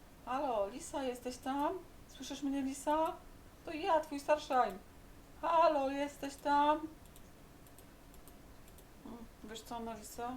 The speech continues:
Właściwie wierzę, że wyczułam jakąś obecność kogoś, kto może być Lisą.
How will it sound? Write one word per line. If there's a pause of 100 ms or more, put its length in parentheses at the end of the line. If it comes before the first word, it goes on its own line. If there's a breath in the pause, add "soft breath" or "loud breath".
Właściwie
wierzę,
że
wyczułam
jakąś
obecność
kogoś,
kto
może
być
Lisą.